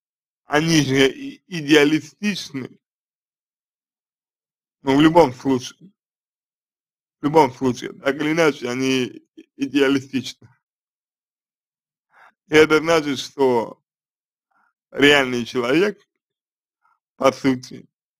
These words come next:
никогда не сможет им соответствовать полностью. И это означает, что у вас изначально завышенные требования.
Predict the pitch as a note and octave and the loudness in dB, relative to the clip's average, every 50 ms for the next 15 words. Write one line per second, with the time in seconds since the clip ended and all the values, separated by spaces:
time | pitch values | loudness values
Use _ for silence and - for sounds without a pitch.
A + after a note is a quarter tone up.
0 | _ _ _ _ _ _ _ _ _ _ _ _ _ _ C#3 D3+ D#3 C#3+ C#3 D#3 | _ _ _ _ _ _ _ _ _ _ _ _ _ _ 0 2 2 2 2 0
1 | D3+ C#3+ D3+ D3 D3 C#3+ C3 A2+ A2 A#2 A#2 A2+ - - C3+ B2+ C#3+ D#3 E3 E3 | 0 0 0 0 0 0 0 0 -2 -6 -8 -8 -8 -6 -4 -2 0 0 0 -2
2 | F3 F3 D3 - _ _ _ _ _ _ _ _ _ _ _ _ _ - C3 C#3+ | -4 -4 -6 -8 _ _ _ _ _ _ _ _ _ _ _ _ _ -6 -4 -2
3 | C#3+ C3 C3 - D#3+ D#3 D#3 D#3+ F#3 F#3 F3 D3+ - - _ - - - _ _ | -2 -4 -4 -2 0 0 0 0 -2 -2 -2 -2 -4 -6 _ -20 -20 -20 _ _
4 | _ _ _ _ _ _ _ _ - - _ _ _ _ - D#3 C#3+ C#3 C3+ C3+ | _ _ _ _ _ _ _ _ -20 -20 _ _ _ _ 2 4 4 6 4 2
5 | B2+ - - - - - - _ _ _ _ _ _ _ _ _ _ _ _ _ | -2 -6 -12 -20 -20 -20 -20 _ _ _ _ _ _ _ _ _ _ _ _ _
6 | _ - - _ _ _ _ _ _ _ _ _ _ _ _ _ _ _ _ _ | _ -20 -20 _ _ _ _ _ _ _ _ _ _ _ _ _ _ _ _ _
7 | _ _ D#3 E3 E3 E3 - - - - C#3+ E3 F3+ D#3+ F3+ E3+ D#3+ C#3 C#3 C3 | _ _ -4 -2 0 -2 -2 -4 -6 0 2 2 2 4 2 2 2 2 0 -4
8 | C#3 C#3 - E3+ E3+ E3+ D3+ C3+ - - D#3 D3+ D3+ D#3 E3+ E3 D3+ C3+ - - | -6 -4 0 2 2 2 2 0 -4 -2 0 0 2 4 4 4 4 2 0 -8
9 | D3 C3+ C#3+ D3 D3 C3+ C#3 - E3+ E3+ D#3+ D3+ C#3 B2+ B2 C#3 C#3 D3 D#3 D#3+ | -10 -8 -4 -2 -2 -2 -2 -2 0 0 0 0 -2 -2 0 0 2 4 4 2
10 | C#3+ - - C#3 C3+ C3 C3 B2+ C3+ C#3 C3+ B2 B2 A#2+ A#2+ A#2+ B2 B2+ C#3 | 0 0 -4 -4 -4 -4 -4 -4 -2 -2 0 0 -2 -4 -8 -8 -8 -8 -8